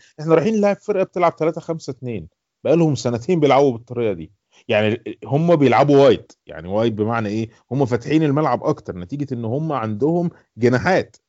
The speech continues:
فهو ال-، يعني، هم مستغلين كل، كل أجنحة،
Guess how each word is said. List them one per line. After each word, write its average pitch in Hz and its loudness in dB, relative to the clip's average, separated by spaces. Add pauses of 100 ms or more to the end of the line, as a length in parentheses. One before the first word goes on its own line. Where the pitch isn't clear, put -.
(100)
فهو 113 0
ال-، 117 0 (100)
يعني، 101 -2
هم 120 -6
مستغلين 120 -2
كل، 180 0 (320)
كل 180 4
أجنحة، 147 0